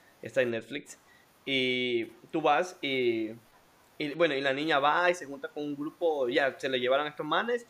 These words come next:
La niña quiere rescatar a su mascota porque su mascota ya lo crió y está bien, está en tu, su derecho.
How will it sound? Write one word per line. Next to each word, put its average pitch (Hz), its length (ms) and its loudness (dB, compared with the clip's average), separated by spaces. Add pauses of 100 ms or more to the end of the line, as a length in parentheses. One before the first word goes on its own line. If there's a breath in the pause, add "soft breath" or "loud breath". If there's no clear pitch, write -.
(220)
La 127 120 0
niña 147 220 -2
quiere 139 180 0
rescatar 131 360 -2
a 123 60 0
su 131 120 -14
mascota 127 460 -6
porque 135 280 -10
su 131 120 -12
mascota 151 420 -6
ya 156 120 2
lo 120 140 -2
crió 131 260 -4
y 180 80 2
está 110 220 -4
bien, 131 200 -10
está 156 140 -12
en 110 80 -10
tu, 110 240 -10
su - 260 -10
derecho. 135 440 -6